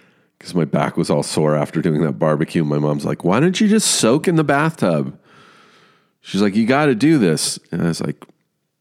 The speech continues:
"Yeah, you're right." And it was awesome. Put some Epsom, Epsom, Epsom salts in there,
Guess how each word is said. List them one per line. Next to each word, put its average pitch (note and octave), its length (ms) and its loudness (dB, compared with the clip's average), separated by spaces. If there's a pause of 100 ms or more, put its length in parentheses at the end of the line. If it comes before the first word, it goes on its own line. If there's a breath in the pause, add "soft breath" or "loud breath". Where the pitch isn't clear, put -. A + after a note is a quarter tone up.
(440)
"Yeah, A2 180 0
you're D2 200 0
right." C#2+ 260 -2 (300)
And F#2 100 2
it G#2 40 4
was E2+ 160 0 (120)
awesome. D2 540 -2 (160)
Put - 140 -8
some D#2+ 200 -2
Epsom, E2 440 -4 (420)
Epsom, A2+ 640 0 (340)
Epsom C3 440 -2
salts B2+ 460 -2
in A#2+ 200 0
there, B2 340 0